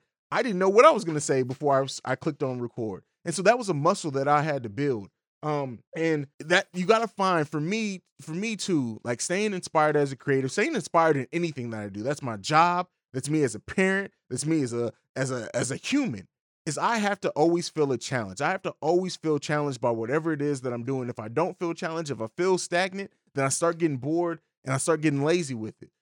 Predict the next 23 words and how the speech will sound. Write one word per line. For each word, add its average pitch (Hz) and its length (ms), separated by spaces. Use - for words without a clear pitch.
So 160 100
I 160 80
always 185 320
have 175 160
to 160 60
find 151 280
new 147 120
challenges. 127 500
Then 120 140
I 117 80
build 160 320
new 160 100
challenges 143 460
for 139 120
myself. 131 440
And 113 100
maybe 151 180
that's 151 220
something 147 260
I 139 100
need 143 200
to - 100
add 143 280